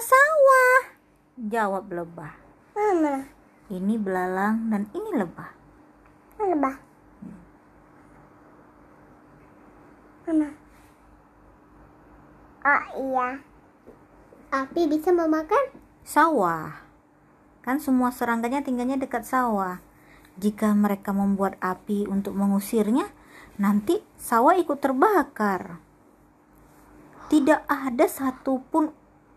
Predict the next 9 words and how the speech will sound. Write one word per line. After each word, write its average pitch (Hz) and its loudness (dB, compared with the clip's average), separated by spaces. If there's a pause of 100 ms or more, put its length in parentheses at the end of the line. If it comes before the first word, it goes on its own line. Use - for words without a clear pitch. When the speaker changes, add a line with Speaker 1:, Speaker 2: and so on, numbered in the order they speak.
(160)
Speaker 1:
usul 294 0
dan 277 0
ide 220 -2 (1300)
yang 214 2
dapat 208 2
diterima. 190 -6 (1120)
Selang 220 2
beberapa 202 0
lama, 175 -6